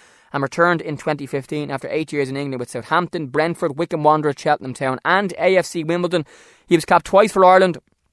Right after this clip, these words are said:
and in his time at Cork, wait for this, he won two league titles, two F A I Cups, three President's Cups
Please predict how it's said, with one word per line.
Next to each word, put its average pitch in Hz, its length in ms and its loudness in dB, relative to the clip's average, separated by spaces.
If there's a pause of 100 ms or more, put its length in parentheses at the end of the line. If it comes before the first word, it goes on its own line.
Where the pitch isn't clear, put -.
(400)
and 143 100 0
in 180 80 4
his 220 80 0
time 180 220 2
at - 40 -4
Cork, 165 280 2
wait 160 160 0
for 143 80 -2
this, 139 240 -2 (180)
he 143 100 -8
won 139 140 -2
two 220 200 0
league 208 180 -2
titles, 170 480 2 (240)
two 214 180 2
F 190 140 4
A 170 80 6
I 151 100 6
Cups, - 400 0 (160)
three 214 260 0
President's 160 460 2
Cups - 360 -4